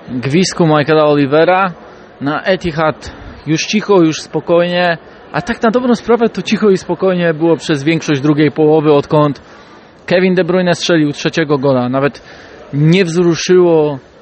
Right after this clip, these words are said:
piłkarzy City to, że Rob Holding, e, strzelił gola kontaktowego, bo przecież, e, jeszcze w samej końcówce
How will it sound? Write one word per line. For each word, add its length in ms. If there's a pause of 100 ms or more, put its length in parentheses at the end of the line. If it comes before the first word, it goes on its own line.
(560)
piłkarzy 480
City 380
to, 200
że 160
Rob 160
Holding, 800
e, 400
strzelił 420
gola 280
kontaktowego, 880 (360)
bo 100
przecież, 560
e, 180
jeszcze 280
w 60
samej 300
końcówce 760